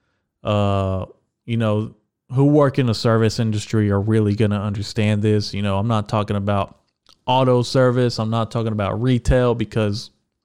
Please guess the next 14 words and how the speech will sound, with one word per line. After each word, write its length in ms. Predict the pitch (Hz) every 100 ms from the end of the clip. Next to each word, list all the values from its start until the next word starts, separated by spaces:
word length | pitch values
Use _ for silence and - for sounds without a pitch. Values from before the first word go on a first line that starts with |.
| _ _
that's 260 | 147 147 131
not 180 | 110 101
the 60 |
same 300 | - 101 98
shit, 300 | 92 - 101
man. 120 | 117
I'm 100 | 151
talking 280 | 160 156 127
about 260 | 104 98 101
restaurant 560 | 113 101 - 110 101
work. 280 | 101 95 - _ _ _ _ _ _ _ _ _ _
I'm 140 | 139
talking 320 | 151 160 139 127
about 520 | 120 117 113 -